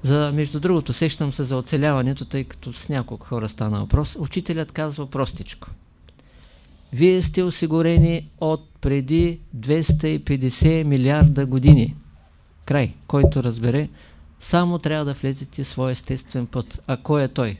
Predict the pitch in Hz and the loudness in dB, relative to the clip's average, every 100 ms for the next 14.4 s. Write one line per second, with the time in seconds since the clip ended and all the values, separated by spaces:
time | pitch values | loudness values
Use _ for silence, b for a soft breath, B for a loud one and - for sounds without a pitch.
0 | - 123 120 113 151 143 135 127 - 139 | -6 -6 -6 -6 -8 -6 -8 -8 -8 -6
1 | 120 - 104 92 - - B B B B | -6 -6 -8 -8 -12 -16 B B B B
2 | B B B B B - 127 113 175 170 | B B B B B -12 -6 -2 0 0
3 | 170 170 165 170 - - - - _ _ | 0 0 -2 -2 -6 -18 -20 -20 _ _
4 | - - - - 123 - 190 185 185 190 | -20 -20 -20 -8 -6 -2 -2 0 -2 -4
5 | - 175 - 165 - 170 170 165 143 131 | -6 -8 -4 -6 -4 -4 -2 -2 -2 -2
6 | 151 - 156 147 147 139 - 127 139 131 | -4 -6 -8 -6 -6 -6 -4 -4 -2 -4
7 | 107 - - 147 151 135 143 - 117 - | -6 -10 -6 -2 -2 -4 -8 -8 -8 -8
8 | - - - - - - - b b b | -18 -20 -20 -20 -20 -20 -20 b b b
9 | b - - - 165 160 - 151 156 147 | b -20 -20 -6 -2 -2 -2 -2 -2 -2
10 | 151 151 151 147 147 147 143 - 135 131 | -2 0 -2 -2 -4 -4 -6 -4 -4 0
11 | 147 151 139 139 143 139 - 131 117 - | 0 0 -4 -4 -8 -8 -10 -8 -8 -4
12 | 139 139 143 147 143 - 151 - 156 151 | -6 -4 -6 -8 -10 -8 -8 -6 -8 -8
13 | - 143 135 131 123 117 113 117 - 107 | -8 -4 -4 -4 -6 -6 -6 -8 -8 -10
14 | - 131 143 160 | -4 -4 -2 -4